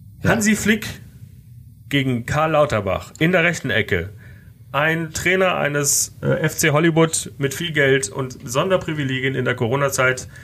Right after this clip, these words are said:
Speaker 2: In der linken Ecke ein schlachsiger, manchmal etwas anstrengender, äh, gelernter Virologe und Talkshow-Dauergast, der unermüdlich den Finger hebt, mahnt und warnt. Hansi Flick hat gesagt, äh, ja, was soll ich sagen,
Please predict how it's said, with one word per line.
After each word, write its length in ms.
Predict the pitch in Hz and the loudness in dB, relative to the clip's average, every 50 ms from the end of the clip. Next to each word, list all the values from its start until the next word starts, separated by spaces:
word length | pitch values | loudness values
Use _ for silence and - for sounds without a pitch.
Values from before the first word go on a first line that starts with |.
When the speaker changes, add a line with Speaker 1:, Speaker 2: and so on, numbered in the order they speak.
| - - - - | -20 -20 -10 -4
Speaker 2:
In 120 | - 135 139 | -2 2 4
der 80 | 147 143 | 4 6
linken 280 | 170 208 208 - 185 | 4 4 2 0 -2
Ecke 460 | - - 156 - - 151 151 151 151 147 - - - - - - - | -2 -2 0 2 2 2 4 2 0 -2 -8 -18 -20 -20 -18 -12 -6
ein 200 | - 131 131 131 | -4 -2 -2 0
schlachsiger, 560 | - - 170 170 - - 175 160 156 151 147 | 0 0 0 0 0 -2 0 0 2 2 2
manchmal 360 | 143 147 147 143 - 151 147 | 2 0 -2 -2 -2 -2 -2
etwas 280 | 143 139 - 139 135 139 | 0 0 -2 -2 -2 -2
anstrengender, 1300 | 135 135 135 127 - 127 127 127 127 123 123 120 117 117 117 - 120 117 113 113 110 110 110 110 107 | -4 -4 -2 -2 -2 -2 -2 0 2 2 2 4 4 2 2 0 0 0 2 2 2 0 0 0 -2
äh, 40 | 107 104 113 123 123 117 | -4 -4 -6 -8 -6 -2
gelernter 420 | 107 117 123 139 156 165 180 165 151 | 0 2 2 2 2 2 0 0 0
Virologe 760 | 160 147 151 143 135 135 131 127 127 131 123 123 131 131 131 | 2 2 4 4 6 6 6 6 4 4 2 2 0 -2 -4
und 320 | - 123 120 113 - - | -4 -6 -6 -6 -4 0
Talkshow-Dauergast, 1000 | - 147 156 151 - 151 147 135 131 131 127 123 120 123 120 120 120 - - - - - - - - - - - - - | 2 2 2 2 2 0 2 2 2 4 4 2 2 2 2 0 0 -4 -8 -10 -14 -16 -20 -20 -20 -20 -20 -8 -2 2
der 380 | 127 127 120 120 120 - - - - | 4 4 6 4 4 0 -4 -4 0
unermüdlich 580 | - 175 202 170 156 156 147 147 139 139 131 - | 0 0 2 0 0 0 0 -2 -2 -4 -4 -4
den 140 | - 135 | -6 -4
Finger 240 | - - 139 139 135 | -4 -2 0 0 0
hebt, 380 | 113 117 127 131 127 - - - | 2 2 0 -2 -2 -4 -6 -2
mahnt 400 | 113 113 113 113 113 117 117 - | 2 2 4 4 4 2 -2 -4
und 200 | 120 113 95 98 | -6 -6 -2 0
warnt. 460 | 107 107 117 131 175 220 - - - - - - - - - - - - - - - - - | 2 2 4 2 2 0 -2 -6 -10 -14 -20 -20 -20 -20 -20 -20 -20 -20 -20 -20 -20 -10 -6
Hansi 240 | - 165 196 202 160 | -4 -4 -4 -4 -2
Flick 240 | - - 208 202 165 | 2 2 4 4 4
hat 160 | 160 - - | 2 2 0
gesagt, 520 | 156 135 147 151 151 - - - - - - - - - - - - - - - - - - - - - - - - | 0 2 2 2 2 0 -4 -8 -8 -10 -12 -16 -18 -16 -16 -16 -16 -16 -18 -18 -18 -20 -20 -20 -18 -18 -12 -4 0
äh, 240 | 131 139 139 135 135 | 2 4 6 6 6
ja, 160 | 131 135 131 | 6 4 4
was 140 | 135 127 131 | 2 0 0
soll 80 | 139 | 0
ich 80 | 131 - | 0 0
sagen, 340 | - 165 151 127 117 110 | 2 2 2 2 0 -4